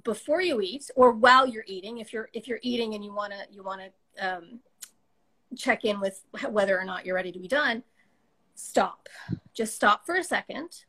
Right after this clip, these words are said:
That's the S. A, ask. Ask yourself some questions. What do I want? Why do I want it? How am I gonna feel if I eat it? If you're already eating, how am I gonna feel if I keep eating?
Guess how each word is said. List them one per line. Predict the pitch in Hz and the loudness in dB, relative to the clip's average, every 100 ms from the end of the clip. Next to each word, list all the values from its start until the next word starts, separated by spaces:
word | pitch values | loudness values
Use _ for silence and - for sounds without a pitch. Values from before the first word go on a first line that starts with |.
| _ _ _ _ _ | _ _ _ _ _
That's | - 196 | -8 -8
the | - 190 | -6 -4
S. | 180 - - - _ _ - | -4 -8 -14 -18 _ _ -4
A, | 208 220 - | -2 -2 2
ask. | 208 180 220 - - - _ _ _ _ _ _ _ _ _ - | 4 4 0 -8 -16 -16 _ _ _ _ _ _ _ _ _ -2
Ask | 247 269 - | -2 -2 -6
yourself | 214 - 190 185 | -8 -2 -4 -4
some | - 262 | -4 -6
questions. | 247 185 - - - - - - _ _ _ _ - | -4 -6 -8 -12 -14 -14 -16 -16 _ _ _ _ -2
What | 254 | 4
do | 277 | 6
I | |
want? | 285 240 226 240 - - _ _ _ _ _ _ _ _ _ _ _ _ | 4 -2 -4 -8 -12 -18 _ _ _ _ _ _ _ _ _ _ _ _
Why | - 185 196 | -8 0 2
do | 247 | 4
I | 269 | 2
want | 240 214 214 | 2 -2 -2
it? | 202 - - - _ _ _ _ _ | -4 -8 -20 -20 _ _ _ _ _
How | - - 233 254 | -14 0 6 6
am | 277 | 6
I | 269 | 0
gonna | 262 | -2
feel | 247 247 233 | -4 -4 -4
if | 240 | -4
I | 240 220 | -8 -6
eat | 220 208 | -6 -2
it? | 208 - - | -2 -4 -6
If | 262 | 0
you're | 262 247 | 4 6
already | 262 269 254 247 | 6 2 0 -4
eating, | 240 254 254 - | -2 -2 -2 -2
how | 240 254 | 0 2
am | |
I | 254 | 2
gonna | 240 240 | -2 -6
feel | - 226 | -8 -8
if | 214 | -6
I | 202 | -8
keep | - 233 214 | -8 -10 -8
eating? | 208 190 202 | -8 -6 -6